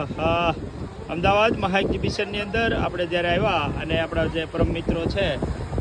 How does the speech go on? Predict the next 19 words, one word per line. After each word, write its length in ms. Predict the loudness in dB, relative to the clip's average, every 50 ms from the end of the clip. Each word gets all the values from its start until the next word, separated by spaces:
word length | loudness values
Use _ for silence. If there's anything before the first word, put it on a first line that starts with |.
| -2 -2 -2
અને 440 | 0 0 2 2 2 2 2 2
આપણા 580 | 4 2 2 2 2 2 2 4 4 4 4 4
સબસ્ક્રાઈબરો 720 | 4 4 2 2 2 0 2 2 2 4 4 4 4 4
છે, 140 | 4 4 2
એ 160 | 2 2 2
બધા 280 | 2 2 4 4 4 4
આપણને 340 | 2 2 0 0 0 0 0
મળવા 300 | 2 2 2 2 2 0
માટે, 420 | -2 0 0 0 2 2 2 2
અ, 460 | 2 0 0 -2 -2 -2 -2 0 0
સુરતથી, 640 | -2 0 0 0 0 0 0 2 2 4 4 4 4 2
અને 160 | 2 0 0
ખ્યાલ 280 | 0 2 4 4 4
પડ્યો 220 | 4 4 2 2 2
કે 60 | 2
મયુર 220 | 2 2 2 2
ભગત 320 | 2 2 2 2 2 2 4
અહીં 160 | 2 2 2
છે, 240 | 4 6 6 6